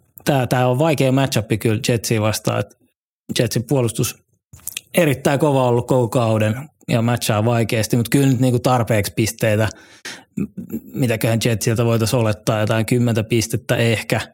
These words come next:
niin kyllä, kyllä Miami sen parikymmentä tohon laittaa tauluun, mut va-,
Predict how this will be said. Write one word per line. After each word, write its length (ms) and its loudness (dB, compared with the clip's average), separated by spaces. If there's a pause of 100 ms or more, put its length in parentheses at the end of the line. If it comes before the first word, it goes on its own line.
(560)
niin 220 -2 (260)
kyllä, 200 0 (220)
kyllä 140 2
Miami 340 2
sen 220 0 (840)
parikymmentä 640 0
tohon 300 0
laittaa 420 -4
tauluun, 500 -2
mut 120 -2
va-, 200 -2